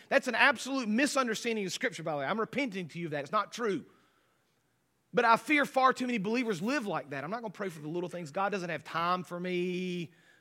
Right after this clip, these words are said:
God's not interested in these things. God can't do whatever." You just kinda fill in the blank, right? We need to understand this is a, a biblical truth that the same power that raised Christ from the dead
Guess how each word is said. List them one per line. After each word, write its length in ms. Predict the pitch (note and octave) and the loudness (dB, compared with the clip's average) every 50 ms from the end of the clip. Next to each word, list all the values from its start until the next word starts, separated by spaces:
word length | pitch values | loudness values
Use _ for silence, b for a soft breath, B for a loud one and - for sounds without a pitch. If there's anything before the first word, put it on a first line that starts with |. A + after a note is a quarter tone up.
| b b C#3+ | b b 4
God's 240 | F#3+ G3 G#3 G#3 F3 | 6 8 8 8 6
not 120 | G3 F#3 D3+ | 2 2 0
interested 420 | D#3 G3 - - G3 - - G3 F#3 | -2 -4 -4 -4 -6 -6 -2 -2 -2
in 120 | F#3 F3+ | 0 0
these 280 | F#3 F#3+ G3 F3 - - | -2 -2 -2 -4 -6 -6
things. 760 | - F#3 F3+ F3+ F3+ F3 F3 F3 F3 F3 F3 F3+ F3 C3+ b b b b b | -4 -4 -4 -2 -2 -4 -4 -4 -6 -6 -6 -6 -8 -10 b b b b b
God 300 | - G3+ G3 G3 F#3 - | 4 6 6 6 4 2
can't 340 | - - G#3+ G#3+ G#3 F3 F3 | -2 0 0 0 0 0 -2
do 160 | F3 G3+ G3+ | -2 0 2
whatever." 200 | F#3 G3+ G3 F#3 | 2 2 2 0
You 60 | G3 | 0
just 120 | G#3+ A3+ - | -2 -2 -2
kinda 160 | - A3+ F#3+ | -2 -2 -2
fill 300 | E3+ - - G#3 G3+ G3+ | -4 -6 -6 -4 -2 -2
in 140 | G3 F#3 F3+ | -2 -4 -4
the 60 | E3+ | -6
blank, 280 | D3 D#3 D#3 C#3+ A#2+ A#2+ | -6 -6 -6 -6 -6 -6
right? 140 | C#3 D3 D#3+ | -6 -6 -4
We 80 | F#3 | -4
need 160 | G#3 A#3+ C4+ B3 | -4 -4 -2 -2
to 140 | B3 - | -2 -2
understand 600 | - G#3 A#3 A#3+ A#3 A3+ - - - G3 F3 D3+ | 0 0 0 0 0 -2 -2 -2 -2 -4 -4 -4
this 160 | D3+ G3+ G3 - | -4 -6 -8 -6
is 80 | F3+ | -6
a, 80 | F#3+ D#3+ - | -8 -6 -6
a 60 | - D#3+ | -6 -8
biblical 560 | C#3+ B2 F#3+ A3 G#3+ B3 B3+ B3 - - A3 | -4 -2 -2 -2 -2 -2 -6 -6 -6 -8 -10
truth 380 | - - - - G3+ F#3 E3+ - B B B B B B B | -10 -8 -4 -2 -2 -2 -2 -4 B B B B B B B
that 120 | E3 D#3+ | -10 -8
the 60 | - - | -6 -6
same 400 | - - - A3+ A3+ B3 B3+ G#3 | -4 0 0 2 2 2 0 -2
power 520 | - E3+ - - A#3+ A#3+ C4 C4+ C#4 C4+ | -4 0 4 6 8 8 8 8 6 4
that 140 | A#3+ A#3+ A3 | 4 2 2
raised 400 | A3 A3 A3+ A3+ F3+ - - - | 4 4 4 2 0 -4 -8 -8
Christ 400 | - - - A#3 A3 A3 G#3+ - | -4 0 0 2 2 2 0 -2
from 220 | - G#3+ G3+ F#3+ | -6 -8 -6 -6
the 60 | F3+ | -4
dead 320 | E3 D3+ G3 F#3 F3+ E3+ | -2 0 2 2 2 0